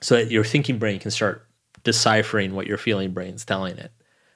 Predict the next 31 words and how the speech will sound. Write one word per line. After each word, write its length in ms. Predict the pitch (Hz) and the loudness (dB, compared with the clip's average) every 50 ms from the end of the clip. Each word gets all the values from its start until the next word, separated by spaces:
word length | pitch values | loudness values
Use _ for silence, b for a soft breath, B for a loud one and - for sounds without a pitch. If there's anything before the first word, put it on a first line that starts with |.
| _ _ | _ _
Um, 300 | - 107 104 101 98 101 - | -2 0 2 2 0 -2 -4
and 120 | 131 123 | -2 2
then 100 | 131 143 | 4 4
it's 140 | 156 147 - | 4 4 4
gotta 160 | - 170 165 | 4 4 6
go 80 | 156 165 | 6 6
the 120 | 151 147 160 | 6 6 6
other 100 | 180 190 | 6 6
way 120 | 147 117 95 | 6 4 4
around 340 | 92 92 92 - - - | 2 -2 -4 -6 -6 -8
too, 260 | - - 156 147 117 - - | 0 2 2 2 2 0 -4
is 120 | 110 - - | -6 -4 -2
that 100 | 113 107 | -2 0
you 200 | 113 110 110 104 | 2 2 4 6
have 240 | 113 113 113 117 113 | 6 4 4 0 -4
to, 600 | - - 117 113 113 110 107 107 104 104 104 - _ _ _ _ _ _ _ _ _ _ _ | -2 2 2 4 6 6 4 4 4 2 0 -4 _ _ _ _ _ _ _ _ _ _ _
uh, 560 | - 107 101 104 104 104 107 50 50 - - - - _ _ _ _ _ _ _ _ _ - | -4 -4 -2 -2 -4 -2 -4 -4 -4 -6 -10 -16 -20 _ _ _ _ _ _ _ _ _ 0
if 160 | 123 117 117 | 0 0 2
the 80 | - 110 | 0 -2
thinking 420 | - - 160 160 - 156 147 135 | 2 2 2 2 4 2 2 4
brain 280 | 123 131 127 123 120 117 | 4 4 4 2 0 0
kinda 180 | 117 117 107 104 | 0 0 0 0
draws 520 | 101 104 107 107 113 117 123 123 123 113 | 0 0 2 4 6 6 6 4 4 4
up 160 | 123 117 113 117 | 2 2 2 -2
a 60 | 101 | -4
potential 520 | - 117 110 - 117 113 110 - 110 107 | -4 -6 -4 -2 -2 -2 0 0 0 0
new 200 | 104 104 104 101 | 0 0 0 0
narrative 600 | 101 101 104 104 107 110 107 104 104 101 98 95 - | 0 2 4 4 6 6 6 4 4 2 2 0 -2
or 80 | 92 90 | -2 -2
reality, 760 | 98 101 101 117 151 165 160 139 117 107 101 95 95 98 - b b b b b b b b b b - | -2 0 0 2 4 4 4 4 2 2 2 0 -2 -4 -8 b b b b b b b b b b -6
um, 600 | 104 104 104 104 101 101 101 101 101 - - | -4 -2 -2 -2 -2 -2 -4 -6 -8 -12 -14